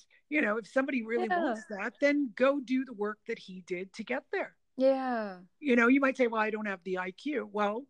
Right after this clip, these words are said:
Speaker 1: join up with someone who does have the I Q.
Speaker 2: Yeah.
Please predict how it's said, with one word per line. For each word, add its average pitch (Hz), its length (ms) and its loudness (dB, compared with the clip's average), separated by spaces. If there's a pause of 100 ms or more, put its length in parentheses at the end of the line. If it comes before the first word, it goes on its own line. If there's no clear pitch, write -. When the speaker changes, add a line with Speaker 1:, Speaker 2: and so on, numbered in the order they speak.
Speaker 1:
join 202 320 -2
up 175 160 -10
with 175 120 -16
someone 185 240 -10
who 196 80 -6
does 277 240 -2
have 202 180 -4
the 170 140 -8
I 165 120 -4
Q. - 380 -16 (140)
Speaker 2:
Yeah. 190 260 -2